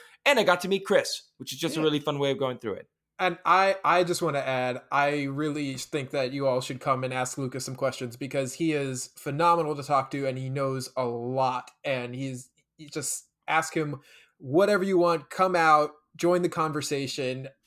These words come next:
Speaker 2: It's gonna be a great time.
Speaker 1: Yeah, we'll be posting more about that on our Facebook and our Twitter. I will let you know that this year at my job, I won the most likely to talk about animal poop in any given conversation award.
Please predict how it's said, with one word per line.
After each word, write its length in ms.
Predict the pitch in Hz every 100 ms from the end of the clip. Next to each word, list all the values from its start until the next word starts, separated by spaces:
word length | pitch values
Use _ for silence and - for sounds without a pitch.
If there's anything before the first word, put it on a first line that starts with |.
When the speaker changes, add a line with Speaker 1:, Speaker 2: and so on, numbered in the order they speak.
| _ _ _ _
Speaker 2:
It's 160 | - 135
gonna 160 | 170 143
be 120 | 143
a 20 |
great 180 | 131 123
time. 340 | - - 147 _ _ _ _ -
Speaker 1:
Yeah, 140 | 135
we'll 140 | 123 127
be 100 | 139
posting 380 | 156 151 151 151
more 180 | 147
about 260 | 143 139 135
that 140 | 135
on 120 | 127 120
our 100 | 117
Facebook 540 | - 147 139 143 135 -
and 160 | 120
our 120 | 107 98
Twitter. 460 | - 147 160 170 - -
I 60 |
will 180 | 127 165
let 220 | 196 190
you 80 | 185
know 360 | 196 151 95 - _ 123
that 120 | 117
this 240 | 165 -
year 180 | 165 165
at 160 | 143 135
my 140 | 127
job, 380 | 123 165 127 101
I 100 | 123
won 200 | 127 143
the 80 | 131
most 280 | 135 156 135
likely 320 | 151 147 135
to 100 | 113
talk 240 | 139 139 139
about 240 | 117 -
animal 320 | 131 147 117
poop 300 | 104 110 101
in 60 | 104
any 200 | 123 123
given 240 | 120 120
conversation 580 | 123 120 107 131 139 120
award. 340 | 95 76 62